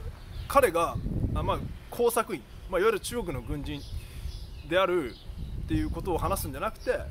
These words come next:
なんか、オタクの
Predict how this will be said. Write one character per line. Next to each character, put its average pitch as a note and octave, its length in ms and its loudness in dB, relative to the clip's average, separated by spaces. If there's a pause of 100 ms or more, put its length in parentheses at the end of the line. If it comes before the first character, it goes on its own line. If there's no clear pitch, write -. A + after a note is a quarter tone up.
(200)
な F3 80 -4
ん E3+ 40 -4
か、 A#2 200 -6 (640)
オ - 80 0
タ F#3+ 120 2
ク F3 520 -2 (1300)
の D#3 200 -4